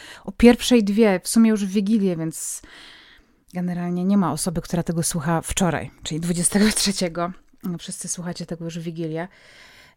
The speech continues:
ale to jeszcze nie jest wigilijny odcinek. Ym, w każdym razie chcę pokazać choinę, jaką mamy. I to jest taka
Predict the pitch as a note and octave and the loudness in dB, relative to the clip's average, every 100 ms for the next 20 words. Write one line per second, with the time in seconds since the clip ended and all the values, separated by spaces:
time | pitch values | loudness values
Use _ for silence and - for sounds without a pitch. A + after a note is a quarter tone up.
0 | _ F3+ F3+ G3 F#3+ - G3 G#3 E3 D#3+ | _ 0 0 4 2 6 6 6 2 -8
1 | D3+ D#3 D3 C#3+ - D3+ C#3+ - _ - | -4 -4 -4 -6 -8 -8 -10 -14 _ -12
2 | F3 E3 D#3+ D#3+ E3 - - _ _ - | -8 -6 -4 -4 -6 -8 -20 _ _ -20
3 | - F3+ E3+ F3 E3 E3 E3+ - - - | -8 -8 -6 -6 -4 -6 -10 -12 -14 -12
4 | F#3+ D#3+ E3 E3+ - - C#4+ F#3+ D#3+ D#3 | -12 -10 -10 -10 -10 -2 0 2 0 -6
5 | _ _ _ _ _ _ _ _ F3 - | _ _ _ _ _ _ _ _ -18 -14
6 | E3+ E3 D#3 D#3 F3 _ _ _ _ _ | -10 -6 -6 -8 -10 _ _ _ _ _
7 | - - _ _ _ _ _ - _ - | -20 -20 _ _ _ _ _ -20 _ -10
8 | F#3+ F3 F3+ F3 F3+ F3 - F3+ - E3+ | -8 -6 -8 -8 -8 -6 -8 -12 -12 -10
9 | E3 E3 E3 | -8 -8 -10